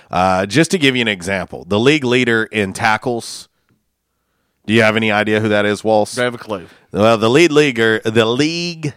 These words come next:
Speaker 1: leader in tackles in the N F L is Bobby Wagner. Does anybody out there know where Bobby Wagner's from? Where he played college ball? 'Cause I'll, I'll gladly give you the answer.
Speaker 2: I was, I, I wanna say Louisville.
Speaker 1: No.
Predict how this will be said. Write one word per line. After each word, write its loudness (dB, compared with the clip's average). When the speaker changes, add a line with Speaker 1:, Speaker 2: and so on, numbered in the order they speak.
Speaker 1:
leader 0
in -4
tackles 0
in -4
the -6
N -2
F -4
L 2
is -6
Bobby 2
Wagner. -2
Does -10
anybody 4
out 4
there 0
know 0
where 2
Bobby 4
Wagner's 0
from? -4
Where 6
he 2
played 0
college 4
ball? 0
'Cause 0
I'll, 6
I'll 2
gladly 2
give -6
you -6
the -6
answer. -4
Speaker 2:
I -8
was, -10
I, -16
I -14
wanna -8
say -10
Louisville. -8
Speaker 1:
No. -2